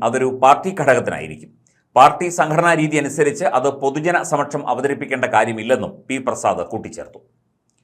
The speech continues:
പാദത്തിലെ ശസ്ത്രക്രിയയെ തുടർന്ന് മൂന്ന് മാസം വിശ്രമം വേണമെന്ന് കാനം ആവശ്യപ്പെട്ടപ്പോൾ അസിസ്റ്റന്റ് സെക്രട്ടറിമാരായ പി പി സുനീറും ഇ ചന്ദ്രശേഖരനും ദേശീയ സെക്രട്ടേറിയറ്റ് അംഗം ബിനോയ് വിശ്വവും ചേർന്ന കൂട്ടായ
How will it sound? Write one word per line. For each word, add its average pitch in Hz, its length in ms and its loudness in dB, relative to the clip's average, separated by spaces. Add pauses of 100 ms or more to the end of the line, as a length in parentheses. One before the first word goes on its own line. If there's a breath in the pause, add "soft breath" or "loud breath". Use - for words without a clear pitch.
(680)
പാദത്തിലെ 143 500 6
ശസ്ത്രക്രിയയെ 147 560 0
തുടർന്ന് 139 280 0 (100)
മൂന്ന് 160 220 -2
മാസം 147 220 2 (100)
വിശ്രമം 156 420 -2
വേണമെന്ന് 139 400 -2
കാനം 135 260 4
ആവശ്യപ്പെട്ടപ്പോൾ 127 580 2 (380 loud breath)
അസിസ്റ്റന്റ് 160 400 -6
സെക്രട്ടറിമാരായ 147 600 4 (140)
പി 147 160 -2
പി 165 180 -6
സുനീറും 151 340 0 (140)
ഇ 147 40 -4 (100)
ചന്ദ്രശേഖരനും 139 680 -2 (440 loud breath)
ദേശീയ 160 320 0 (120)
സെക്രട്ടേറിയറ്റ് 151 540 -2
അംഗം 135 240 -2
ബിനോയ് 160 300 2
വിശ്വവും 147 280 -4 (100)
ചേർന്ന 131 280 2 (380 loud breath)
കൂട്ടായ 185 320 6